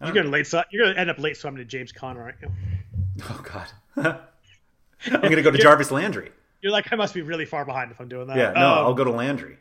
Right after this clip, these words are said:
Speaker 1: and that's,
Speaker 2: yeah.
Speaker 1: that's how far behind I'm gonna be.
Speaker 2: Um, among cheap, cheaper guys in the, in the receiving range, there's a couple interesting guys here. The first guy I really like is Darnell Mooney, but he's
Speaker 1: Ooh, yeah,
Speaker 2: questionable,
Speaker 1: thank you.
Speaker 2: which scares me a little bit. He's got an ankle injury, but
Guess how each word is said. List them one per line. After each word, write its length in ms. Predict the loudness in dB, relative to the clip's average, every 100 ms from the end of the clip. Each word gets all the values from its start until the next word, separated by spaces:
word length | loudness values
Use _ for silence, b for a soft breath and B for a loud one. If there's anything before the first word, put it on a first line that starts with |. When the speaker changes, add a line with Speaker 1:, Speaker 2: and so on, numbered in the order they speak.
| _ -10
Speaker 1:
and 100 | -4
that's, 200 | -4 2
Speaker 2:
yeah. 80 |
Speaker 1:
that's 180 | 2 4
how 240 | 2 0 -2
far 240 | -2 -2
behind 300 | -2 -6 -8
I'm 100 | -10
gonna 140 | -12
be. 120 | -12 -16 _ _ _ _ _ _ _ _
Speaker 2:
Um, 640 | -2 0 0 -2 -6 -10 -14 _ _ _ _ _
among 460 | -2 2 2 2 -2
cheap, 400 | -4 -4 -4 -4
cheaper 320 | -6 -4 -2
guys 380 | 0 0 0 -2
in 100 | -8
the, 140 | -6
in 80 | -4
the 120 | -4
receiving 380 | -4 -2 -2 -2
range, 160 | -2 -2
there's 80 | -4
a 40 |
couple 260 | -2 2 2
interesting 240 | 0 -2
guys 180 | 0 0
here. 140 | -4
The 60 | -4
first 260 | -4 -4
guy 100 | -2
I 40 | -2
really 200 | -2 -2
like 240 | -2 -4
is 100 | -8
Darnell 300 | -8 -6 -6
Mooney, 320 | -8 -8 -6
but 80 | -4
he's 140 | -4 -4
Speaker 1:
Ooh, 40 |
yeah, 100 | -4
Speaker 2:
questionable, 340 | -6 -6 -12
Speaker 1:
thank 160 | -12 -12
you. 60 | -16
Speaker 2:
which 120 | -16
scares 340 | -6 -4 -4
me 100 | -6
a 40 | -8
little 160 | -6
bit. 120 | -4
He's 80 | -2
got 120 | -2
an 60 | -2
ankle 320 | -4 -4 -4
injury, 400 | -4 0 2 2
but 240 | -2 -6